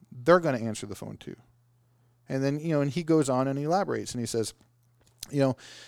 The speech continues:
"Any company that's gonna stay in business is gonna go deliver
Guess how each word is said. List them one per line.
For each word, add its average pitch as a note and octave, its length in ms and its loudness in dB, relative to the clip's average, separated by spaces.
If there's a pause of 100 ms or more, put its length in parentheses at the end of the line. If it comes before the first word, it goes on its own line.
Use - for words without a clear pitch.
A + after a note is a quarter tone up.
(140)
"Any F3+ 280 0
company G#2+ 500 -4
that's G#2+ 220 -4
gonna G#2 160 -4
stay G2+ 220 -4
in F#2 120 -8
business A#2+ 640 -4 (160)
is A2 140 -6
gonna A2 200 -4
go G#2 240 0
deliver G2 760 -4